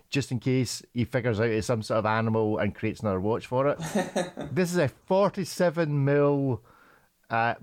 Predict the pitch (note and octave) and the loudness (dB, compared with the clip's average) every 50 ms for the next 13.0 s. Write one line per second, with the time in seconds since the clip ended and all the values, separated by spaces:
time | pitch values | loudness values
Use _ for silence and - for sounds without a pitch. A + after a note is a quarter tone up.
0 | G#2 - - A2+ A2+ A#2+ B2+ - - - B2 A#2+ A#2 A#2 A2+ A2+ A2 A2 A2 - | -8 -4 -2 0 2 0 0 -2 -4 -4 -2 0 2 2 2 2 0 0 -2 -4
1 | - - A2+ G#2+ A#2+ C3+ B2+ - C#3 A2+ G#2 A2 A#2+ C#3 D3+ C#3+ A#2 G#2+ A2+ A#2+ | -8 -10 -6 -4 -4 -4 -2 -2 -4 -4 -4 -2 0 0 0 0 0 2 2 2
2 | A#2 G2+ - - - - - A#2 A2+ A2+ G#2+ A2+ A2+ G#2+ F#2 - A2 G#2+ G#2 A2 | 0 -2 -4 -12 -12 -6 -2 0 0 0 0 0 0 -2 0 0 0 0 0 0
3 | A2 A2+ A2 A2 G#2+ G2 F2 _ _ _ _ _ _ - G#2 G2+ A2 A2 A2+ G#2 | 0 2 2 2 2 0 -2 _ _ _ _ _ _ -6 -2 0 2 2 2 2
4 | - G#2+ G#2+ A2 A2 A2 A2 - - - - - _ _ _ _ _ _ _ _ | 2 2 2 2 2 0 -2 -6 -10 -18 -20 -20 _ _ _ _ _ _ _ _
5 | _ _ - D3+ D3 C3 - _ - - E3+ E3 F#3 F3+ D3+ - A#2+ G#2+ A#2+ D3 | _ _ -8 -8 -8 -10 -14 _ -2 0 2 2 2 0 -2 -6 -8 -4 -2 -2
6 | D3 - - - - - - - _ _ _ _ _ _ _ _ - C3+ B2 B2+ | -2 -4 -8 -14 -20 -20 -20 -20 _ _ _ _ _ _ _ _ -2 0 2 2
7 | A#2+ A2 - - A2+ A2 G2+ G#2 A#2 C#3 C#3+ C#3 C3 B2+ C3+ C3+ - A#2+ B2 C#3 | 2 0 0 0 0 2 2 2 4 4 4 4 4 2 2 0 0 -2 -2 -2
8 | B2+ - D#3+ E3 F3 E3 G#3 G3 - - - _ - - - - - _ _ _ | 0 0 0 0 2 2 0 -2 -2 -4 -10 _ -20 -20 -20 -20 -20 _ _ _
9 | _ - C#3+ C3 - - - - F3 G3 - - F#3 D#3 D3 - - - - - | _ -2 0 0 0 -2 -2 0 0 0 0 0 -2 -4 -4 -8 -10 -12 -14 -10
10 | - - B2+ B2 C3 C3 C3 D3 D3 D3 - - E3 D#3 D3 A#2+ - G3+ G3+ D3+ | -6 -2 0 2 2 2 2 2 0 0 -2 -2 0 2 2 2 2 0 -2 -2
11 | - - - - D3+ C#3 - - _ - D#3 C#3 - - - B2+ B2+ C3 B2 - | -4 -8 -6 -4 -4 -4 -4 -6 _ -4 -4 -4 -4 -4 -2 0 0 0 -2 -4
12 | - C#3 C3+ A2+ - - - - - - - - C3+ B2+ - - - - D#3+ D#3 | -6 -6 -6 -6 -6 -8 -14 -20 -20 -12 -6 -2 -2 -2 -2 -4 -4 -2 -2 -2